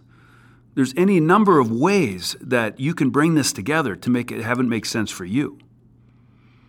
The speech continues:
And when we do taste testing, we encourage you to use as many techniques as possible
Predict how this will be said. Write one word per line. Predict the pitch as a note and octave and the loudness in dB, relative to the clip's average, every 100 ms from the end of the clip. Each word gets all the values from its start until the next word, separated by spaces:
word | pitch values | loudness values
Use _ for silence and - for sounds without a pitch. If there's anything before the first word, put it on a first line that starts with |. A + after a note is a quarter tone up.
| - - - _ _ | -20 -20 -20 _ _
And | B2 C#3 | 4 6
when | C3+ | 6
we | |
do | C3+ G#3 | 6 2
taste | G#3 - A3 G3+ - | 2 0 2 2 0
testing, | A2 - F#2 F2+ - - - - - | -2 -4 -10 -12 -16 -20 -20 -18 2
we | C3 | 4
encourage | E3 C3+ - G#3 A3 D3+ B2+ | 4 2 0 -2 -2 0 2
you | G#2+ | 0
to | - A#2 | 0 -2
use | C#3+ D#3 | 0 0
as | B2+ G#2 | 0 0
many | E3+ F#3+ | 2 0
techniques | - F3+ - E3+ - | -2 -8 -2 -2 -2
as | B2 - | -6 -6
possible | - G3 F#3+ - F2+ F2 | -2 0 0 -2 -10 -12